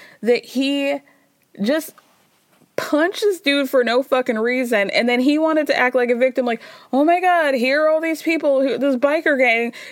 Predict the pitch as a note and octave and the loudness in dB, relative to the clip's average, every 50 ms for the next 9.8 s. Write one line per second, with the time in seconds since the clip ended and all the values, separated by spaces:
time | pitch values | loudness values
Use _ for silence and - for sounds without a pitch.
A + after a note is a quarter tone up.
0 | - - F#3 A#3+ C4 C4+ D4+ D#4+ D#4+ D#4 D4+ D#4 D#4 D#4 D#4+ C#4+ C4 C4 B3 A#3 | -8 -2 2 2 4 4 2 2 2 2 2 0 0 0 0 0 0 0 0 2
1 | A3+ A3 A3+ A3+ - - - - A#3+ B3 B3+ C#4 C#4 - - C4+ B3+ A3 G#3+ - | 2 0 0 -2 -6 -6 -2 0 2 2 2 0 -2 -2 0 0 0 0 -2 -8
2 | - - - C#4 C4 D4 E4+ E4 D4+ A3+ F3+ F3 F3+ - - - - - F#3+ A3+ | -8 -2 -2 -2 0 2 0 2 2 2 2 0 0 -2 -6 -10 -10 -6 -4 -2
3 | C#4 D4 - C#4+ D4+ F#4 - - B3+ C4 D#4 F4+ F4 D#4+ D4+ D4 - - - D#4+ | -2 -2 -2 -4 -6 -6 -6 -4 -2 0 0 0 0 -2 -2 -4 -6 -4 -4 -4
4 | F4 - - E4 D#4 D4 C#4+ - - A#3 A#3+ - C4+ B3 A#3 G#3+ F#3 - - - | -4 0 0 2 2 2 0 0 -2 -4 0 0 0 0 0 -2 -4 -6 -8 -20
5 | - - _ - B3+ B3+ C4 C4 F4+ - - - C4 A#3 A#3+ C4+ - - C#4 B3+ | -20 -14 _ -4 -2 0 0 0 0 0 0 0 0 0 0 0 -2 -2 -2 0
6 | B3+ C4 C4 C4 C4 C4+ C#4 C4+ _ - - G#3+ - A#3+ C4 C4 B3+ B3+ C4 C#4 | 0 0 0 0 0 -2 -4 -6 _ -6 -6 -4 -2 -2 0 0 0 0 0 0
7 | B3+ B3+ A#3 G#3 F3 D#3+ E3+ E3 F#3 G3+ A3+ - G#3 G3+ G3+ - - G3+ G3+ G3 | 0 0 0 -2 -2 -2 0 0 0 0 0 -2 -4 -4 -4 -8 -8 -8 -8 -4
8 | - A#3+ A#3+ A#3+ A#3+ - - - - - _ _ - - C4 F4+ C#5 - - C5 | -2 -2 -2 -2 -6 -8 -16 -20 -20 -20 _ _ -4 -2 0 0 0 0 -2 -2
9 | C5 C5 C5+ - D4+ C#4 C4 - - - A3 A3 A#3+ B3+ - - | 0 0 2 2 2 0 0 -4 -2 0 2 2 0 -2 -4 -10